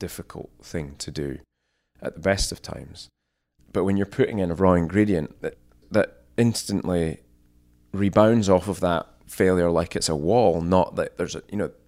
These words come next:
they don't look up, they just see the bricks in front of them and fall in the heap. So it would be great if you could model out some of your journey and what that looked like for you, if there's a specific example,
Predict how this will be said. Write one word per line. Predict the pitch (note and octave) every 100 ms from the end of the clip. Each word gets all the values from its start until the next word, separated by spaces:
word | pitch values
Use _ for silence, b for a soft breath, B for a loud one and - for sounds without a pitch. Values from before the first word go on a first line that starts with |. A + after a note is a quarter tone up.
| -
they | D2
don't | G#2 F2
look | G2 C#3
up, | B2+
they | E2+
just | E2+ F2+
see | -
the | F2
bricks | F#2 - -
in |
front | D#2+ G#2
of | F2+
them | E2+
and | D#2
fall | F2+ F2
in |
the | E2+
heap. | E2+ - - - _ _ _ _ _ _ _ _ _
So | - G#2+
it |
would | G#2
be |
great | G2+ G#2+ C3
if | - -
you |
could | G#2 G#2+
model | F#2+ F#2 F#2+ F2
out | D#2 -
some | - F#2
of | E2 - - _ _
your | G#2 G2+ G2+
journey | - C2+ A#1+ F#2+ - _ -
and | D#2 D#2+
what | E2+
that | D2
looked | D#2 -
like | B1+ B1+
for | -
you, | D#2+ D2
if | -
there's | D2+
a | D2
specific | - - - E2+ -
example, | D#2+ D#2+ C#2 C#2+ B1+